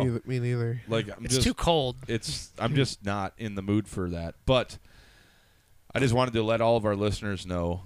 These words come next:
Speaker 2: that,
Speaker 1: Yeah.
Speaker 2: uh, tonight is gonna be the last night that we have Jerk and Germ the Worm on here. S-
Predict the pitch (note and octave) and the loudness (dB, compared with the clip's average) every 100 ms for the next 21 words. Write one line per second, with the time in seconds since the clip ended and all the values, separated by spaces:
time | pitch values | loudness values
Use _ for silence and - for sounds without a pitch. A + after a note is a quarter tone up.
0 | - G2 F#2+ A#2+ - - - - F2+ F2 | -8 0 0 0 -8 -14 -14 -6 -4 -4
1 | - A2 G#2+ D#2 G2 - G2+ F#2+ G2 F#2+ | -6 -2 -2 -2 -6 -6 -6 -4 -2 -2
2 | F#2 - - _ _ _ _ G2 F2+ F2+ | -4 -8 -20 _ _ _ _ -8 -8 -6
3 | F#2 A2 G#2 - G2 G2 F#2 F2+ - F#2+ | -6 -4 -6 -8 -8 -6 -4 -6 -8 -6
4 | D2+ F#2 F#2 F2+ F2 - G2+ G2+ G2 G2+ | -2 -2 -2 -4 -6 -4 -6 -4 -6 -6
5 | G2+ F#2+ G2 G2 F#2 F#2 F#2+ - F#2 F2+ | -4 -6 -4 -4 -6 -8 -14 -12 -10 -10
6 | F2+ F2 F2 E2+ - - - - - | -8 -6 -6 -8 -18 -20 -20 -16 -16